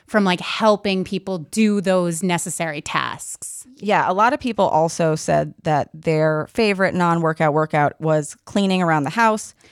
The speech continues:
Speaker 1: Yeah.
Speaker 2: You move and you get to clean your home. I will add on to this just because we're talking about rearranging and cleaning or whatever, moving in. I love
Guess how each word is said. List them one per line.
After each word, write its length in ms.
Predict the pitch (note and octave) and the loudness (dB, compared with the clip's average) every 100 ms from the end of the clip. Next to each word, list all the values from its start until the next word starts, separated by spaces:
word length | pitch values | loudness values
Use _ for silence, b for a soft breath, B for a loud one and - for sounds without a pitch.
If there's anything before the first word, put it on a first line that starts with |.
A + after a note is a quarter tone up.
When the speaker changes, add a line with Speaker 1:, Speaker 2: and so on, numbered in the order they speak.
| b | b
Speaker 1:
Yeah. 200 | G#4 D4+ | -2 -2
Speaker 2:
You 100 | G3+ | -2
move 380 | G3 F#3+ F#3+ F3+ | 0 2 2 0
and 160 | - E3 | -2 -2
you 60 | E3+ | 0
get 160 | D#3 | -2
to 80 | - | -4
clean 280 | - F#3+ E3+ | -6 -2 0
your 100 | D3+ | -2
home. 360 | D#3 G3 F#3+ - | 0 0 0 2
I 120 | F3 | 2
will 120 | F#3 | 2
add 220 | - E3 | 2 0
on 180 | D#3+ E3+ | 2 0
to 100 | F#3 | 0
this 240 | G3 G#3 - | -2 -2 -2
just 180 | F3 | -6
because 240 | - E3 D#3+ | -4 -6 -4
we're 80 | D#3+ | -4
talking 380 | E3 D#3+ D#3 | -4 -4 -4
about 400 | D#3 D#3 D3+ D3+ - _ _ _ | -4 -2 -2 -4 -8 _ _ _
rearranging 680 | E3+ D#3+ D#3 D#3 D#3 E3+ E3+ | 0 2 2 2 0 -2 -4
and 160 | D3+ | -4
cleaning 320 | D#3 E3 E3 - | -4 -4 -4 -4
or 40 | |
whatever, 340 | D#3+ D#3+ F#3 - | -4 -4 -6 -4
moving 260 | E3+ E3 D#3+ | -2 0 -2
in. 240 | D#3+ F#3 - _ _ _ _ E3+ | -4 -8 -12 _ _ _ _ -2
I 300 | E3+ F#3 G3 | 0 2 0
love 360 | F3 E3+ D#3 | 0 0 -2